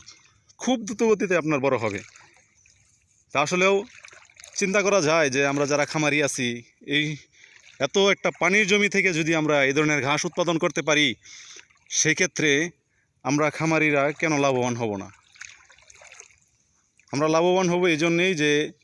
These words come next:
আপনি দেখেন উঁচু জমিতে ঘাস চাষ করলে সেই জমির ভাড়া আছে, তারপরে আপনার, আহ, সেই জমির আপনার, আহ, ওষুধ ই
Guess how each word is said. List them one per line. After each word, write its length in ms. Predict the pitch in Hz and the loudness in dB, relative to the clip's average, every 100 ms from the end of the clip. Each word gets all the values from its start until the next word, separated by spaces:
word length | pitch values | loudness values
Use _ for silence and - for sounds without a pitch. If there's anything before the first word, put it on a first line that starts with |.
| _ - | _ -14
আপনি 280 | 131 139 156 | -6 -4 0
দেখেন 380 | 143 143 151 175 - _ _ _ _ | -2 0 -2 -4 -12 _ _ _ _
উঁচু 220 | 170 190 | -2 0
জমিতে 340 | 175 180 165 160 | 0 0 0 0
ঘাস 240 | 143 143 | 2 2
চাষ 240 | 165 151 | 0 0
করলে 380 | - 147 156 165 143 | 0 2 2 0 -2
সেই 300 | 139 139 135 | 0 2 2
জমির 280 | 135 135 | 0 0
ভাড়া 280 | 120 120 127 | 0 2 2
আছে, 320 | 135 - 143 139 _ _ _ _ _ _ _ - | 0 0 -2 -4 _ _ _ _ _ _ _ -4
তারপরে 340 | 123 131 135 | -2 0 0
আপনার, 300 | 135 139 135 | 0 0 -2
আহ, 1080 | 127 _ _ _ _ _ _ 127 127 123 123 | -6 _ _ _ _ _ _ -2 0 0 -2
সেই 240 | 113 143 | 0 0
জমির 440 | 135 147 151 147 147 | 0 2 2 2 0
আপনার, 400 | 139 139 135 131 | 0 -2 -2 -2
আহ, 720 | 127 - - 135 127 120 113 - _ - _ _ _ _ _ | -6 -10 -10 -4 -2 0 -4 -10 _ -20 _ _ _ _ _
ওষুধ 420 | - 143 143 139 160 | -4 -2 0 -2 -2
ই 320 | 139 139 | -2 -2